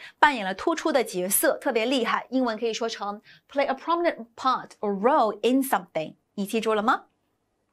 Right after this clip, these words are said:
好，表示赞美的、钦佩的。那对于这样的一些杰出人士，嗯，很多时候我们的赞美之情溢于言表。赞美的英文可以叫 complimentary，complimentary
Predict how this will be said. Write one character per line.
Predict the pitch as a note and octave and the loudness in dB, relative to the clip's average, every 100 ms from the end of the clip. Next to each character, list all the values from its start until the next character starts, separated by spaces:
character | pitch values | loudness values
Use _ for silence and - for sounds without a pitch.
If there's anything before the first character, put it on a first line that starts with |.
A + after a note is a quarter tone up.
| _ _ _ _ _ _ _ _ - - - - | _ _ _ _ _ _ _ _ -20 -20 -20 -2
好， | - - - | 2 2 2
表 | A#3+ | 0
示 | A#3 D4+ | 0 2
赞 | G4 E4 | 4 4
美 | A3+ | 2
的、 | D3+ | 0
钦 | F#3+ - D4 | 0 2 2
佩 | C#4+ B3+ G3 | 4 2 2
的。 | - | -2
那 | B3+ | 0
对 | C4 C#4 | 2 2
于 | |
这 | C4+ | 2
样 | D4 | 2
的 | B3+ | 2
一 | |
些 | A#3 B3 | 0 0
杰 | G#3+ G3 | 2 0
出 | C4+ | 0
人 | A#3 E3+ | 0 0
士， | F#3+ - G#3 - - | 0 0 0 -2 -2
嗯， | G#3+ G3+ - - | 0 0 -4 -2
很 | A3+ | 2
多 | B3+ | 4
时 | D4+ B3 | 2 2
候 | B3 C4+ G#3 | 2 4 2
我 | |
们 | F#3 | 2
的 | A3+ | 0
赞 | A#3 E4+ | 2 2
美 | A3+ | 0
之 | E3+ A#3 | -2 -2
情 | A3 G#3 | -2 -2
溢 | C4 | -2
于 | A#3 | -2
言 | A3+ F#3 G3+ | 0 0 0
表。 | C4 A3 - - - | 2 2 0 -12 -6
赞 | - F#4+ | 0 2
美 | C4 E3 | 0 -2
的 | - - | -4 -2
英 | B3 | -4
文 | A3+ | -4
可 | G#3 | -2
以 | A#3 G3+ | -4 0
叫 | G#3 | -2
complimentary，complimentary | - C#4 C4+ - C4 C#4+ D4+ - F3+ F#3+ - - - C4 C4 A#3+ B3+ B3+ A#3 A3 | -2 -8 -8 -4 0 0 -2 -4 -6 -8 -16 -8 -2 -2 -2 0 0 0 -6 -8